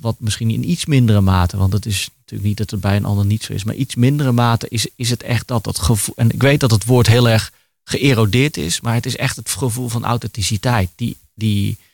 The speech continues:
die oprechtheid, die integriteit.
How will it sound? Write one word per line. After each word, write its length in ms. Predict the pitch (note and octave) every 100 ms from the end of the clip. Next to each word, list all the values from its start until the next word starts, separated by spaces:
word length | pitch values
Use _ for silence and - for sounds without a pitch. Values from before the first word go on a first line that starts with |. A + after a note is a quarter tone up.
| _ _ _ _ -
die 180 | A2+
oprechtheid, 800 | A#2 A2+ G2+ D3 D#3 C#3 B2+ A2
die 200 | A2+ A2+ - _ _
integriteit. 1040 | C#3 E3 D#3+ C#3+ B2+ - A#2 A2 A#2 -